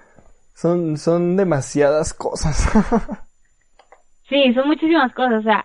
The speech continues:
Speaker 2: es que esto puede dar para días, ¿no? <laughs> O sea, y faltan muchas cosas todavía por comprender, como se mencionaba al inicio, es todo un mundo.
Speaker 1: Claro, o sea, y siento que hasta en tu, en tu formalidad como, bueno, en este caso,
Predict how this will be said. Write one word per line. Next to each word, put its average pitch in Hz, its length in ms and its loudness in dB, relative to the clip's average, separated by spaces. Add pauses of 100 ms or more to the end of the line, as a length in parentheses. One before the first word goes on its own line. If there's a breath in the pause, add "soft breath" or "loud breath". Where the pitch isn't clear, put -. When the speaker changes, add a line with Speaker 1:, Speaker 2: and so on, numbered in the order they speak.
(120)
Speaker 2:
es 226 200 -4
que 285 80 -4
esto 277 180 -4
puede 285 200 0
dar 262 260 0
para 277 260 -4
días, 214 400 -6
¿no? 254 100 -8 (160)
<laughs> - 140 -16
O 262 180 0
sea, 233 280 -4 (300)
y 240 120 -8
faltan 320 300 -2
muchas 320 280 -6
cosas 320 300 -6 (300)
todavía 311 400 0
por 320 240 -14
comprender, 220 880 -8
como 208 300 -14
se 208 80 -10
mencionaba 214 440 -4
al 254 100 -2
inicio, 214 440 -4
es - 160 -16
todo 269 220 -6
un 285 120 -2
mundo. 220 320 -6 (800)
Speaker 1:
Claro, 135 480 2 (140)
o 151 100 4
sea, 156 120 4
y 147 60 2
siento 156 340 0
que 170 100 4
hasta 131 460 2
en 131 260 -6
tu, 131 500 -2 (560 soft breath)
en 151 140 0
tu 170 80 0
formalidad 143 800 2
como, 139 640 -4
bueno, 147 180 2
en 131 60 -2
este 131 180 -2
caso, 143 400 0